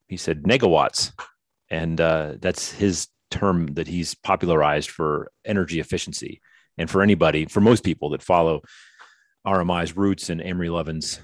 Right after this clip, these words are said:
uh, phenomenal vision over the years, is energy efficiency is an essential and central part of that vision. So there's a big section in the book on, uh, negawatts as a nod to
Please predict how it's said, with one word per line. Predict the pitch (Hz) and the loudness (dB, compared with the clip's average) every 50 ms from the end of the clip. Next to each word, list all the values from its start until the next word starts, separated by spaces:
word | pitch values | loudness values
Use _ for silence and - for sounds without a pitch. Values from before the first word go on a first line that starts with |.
| _ - | _ -6
uh, | 95 80 - | -6 -6 -6
phenomenal | - - - 90 87 90 92 92 90 82 80 78 | -6 -2 0 2 2 2 2 2 2 2 2 4
vision | 82 95 92 85 87 82 | 2 2 4 4 0 0
over | 80 76 80 | 0 -2 -2
the | 76 78 | -2 0
years, | 82 98 104 95 85 82 80 - | 2 4 6 6 6 4 0 -4
is | 87 80 76 - - - - 92 | -8 -8 -8 -8 -10 -10 -10 -6
energy | - 104 104 98 82 85 | 0 2 2 2 2 0
efficiency | 160 - 104 - - 95 - - 82 | 0 2 0 0 0 -2 -2 -2 -4
is | 80 76 - - | -4 -4 -6 -8
an | 78 78 78 | -6 -8 -6
essential | 78 - - 101 95 - - 82 76 | -6 -2 0 0 0 0 0 -2 -2
and | 78 78 | -2 0
central | - 120 120 - 90 80 | 2 2 2 2 0 -4
part | - - 80 73 | 0 0 0 0
of | 73 71 | 0 -2
that | 76 71 - | -4 -6 0
vision. | - 92 85 78 76 71 76 | 0 0 0 0 -6 -8 -8
So | - - - 80 76 - _ - _ _ _ _ - | -8 -4 -4 -4 -4 -6 _ -20 _ _ _ _ 0
there's | 101 85 80 | 0 2 2
a | 82 80 78 - _ _ _ _ _ _ _ _ _ _ - | 0 -2 -4 -8 _ _ _ _ _ _ _ _ _ _ -2
big | 87 113 110 92 - | 0 0 2 2 4
section | - 107 - - - 87 | 2 2 2 4 -2 -2
in | 80 | -2
the | 82 | -2
book | 76 73 95 90 - | 0 0 -2 -2 -2
on, | 80 78 76 78 76 - - | -6 -6 -6 -8 -10 -10 -8
uh, | 78 76 76 - - 98 | -8 -8 -8 -4 0 2
negawatts | 101 110 - 95 87 78 76 67 - - - - - - | 2 2 4 4 4 4 4 2 0 -2 -6 -6 -6 -6
as | 87 80 80 | -6 -4 -2
a | 82 | -2
nod | 80 85 85 85 82 80 | 0 2 2 2 0 0
to | - - 82 78 80 | -2 -4 -4 -4 -4